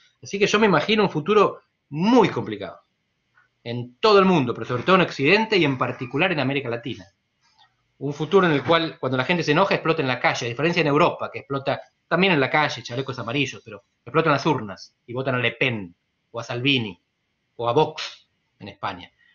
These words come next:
En Argentina no van a esperar a la elección, en, en América Latina. Van a explotar antes. Y eso es problemático y es peligroso. Y para mí la única manera de contenerlo es con moderación política y con redistribución económica. Y es más fácil decirlo que hacerlo.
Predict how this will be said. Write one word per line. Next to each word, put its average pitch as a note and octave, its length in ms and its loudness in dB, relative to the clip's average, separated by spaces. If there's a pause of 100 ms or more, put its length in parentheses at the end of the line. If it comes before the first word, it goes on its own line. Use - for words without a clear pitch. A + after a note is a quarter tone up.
En C#3 80 -8
Argentina D#3 480 0
no F#3 120 4
van F3 100 4
a D#3 40 2
esperar C3 260 0
a - 20 2
la A#2+ 60 0
elección, G#2 360 -8 (180)
en, A2 300 -12
en B2 80 -6
América C3 280 2
Latina. A#2 360 -4 (400)
Van C3+ 120 -6
a - 20 -2
explotar C3+ 320 -2
antes. G2+ 340 -6
Y C3 140 -2
eso F#3 240 0
es G3+ 240 0 (640)
problemático D#3 640 2
y D#3+ 40 4
es D#3+ 120 -6
peligroso. C3 520 -4
Y G#2+ 60 -14
para A2 220 -6
mí D3+ 120 0
la D#3+ 100 4
única D#3 180 2
manera D3 160 4
de D3 60 0
contenerlo C#3 500 0
es - 60 -2
con A#2 160 -4
moderación A#2 480 -2
política F3 480 -2 (500)
y C3 100 -14
con C3 120 -4
redistribución B2 580 -2
económica. A2+ 420 -4 (920)
Y G#2 80 -8
es G2+ 40 -6
más B2 160 0
fácil C3+ 240 2
decirlo C3+ 380 2
que A#2 100 -2
hacerlo. - 380 -8